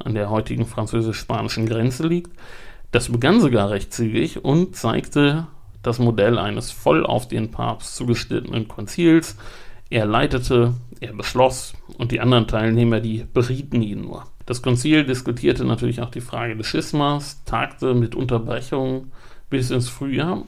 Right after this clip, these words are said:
und wurde formell niemals beendet. Auch Gregor rief übrigens zu einem Gegenkonzil auf, das aber erst nach Pisa begann. Er begab sich nun nach Rimini, wo es sicherer war als in Rom,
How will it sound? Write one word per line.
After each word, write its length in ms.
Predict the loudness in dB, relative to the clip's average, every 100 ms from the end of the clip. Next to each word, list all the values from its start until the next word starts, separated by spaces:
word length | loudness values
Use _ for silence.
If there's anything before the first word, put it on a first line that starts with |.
| 0
und 240 | 2 2
wurde 180 | 2 2
formell 580 | 2 4 4 4 2 0
niemals 640 | -2 2 4 4 2 0
beendet. 480 | -4 0 2 2 -2 -4
Auch 220 | 0 0 -2
Gregor 760 | 0 2 4 4 4 2 0 -2
rief 260 | -4 -4
übrigens 440 | -4 -2 0 -2 -2
zu 100 | 0
einem 160 | 0
Gegenkonzil 600 | 2 2 2 0 -4 -4
auf, 280 | -2 0 -2 -6 -14 -16 0
das 160 | 2 4
aber 160 | 4
erst 320 | 6 4 2 2
nach 400 | 2 2 -2 -8
Pisa 320 | -8 -6 -6
begann. 360 | -8 -10 -12 -12 -14 -6
Er 120 | -2
begab 300 | 0 2 2 2
sich 480 | 2 0 -2 -12 -2
nun 160 | 2
nach 400 | 2 0 -6 -8
Rimini, 640 | -2 2 4 4 4 4 2
wo 120 | 2
es 120 | -2 0
sicherer 460 | -2 0 0 2
war 120 | 2
als 200 | 0 0
in 120 | 0 -2
Rom, 440 | 2 2 2 0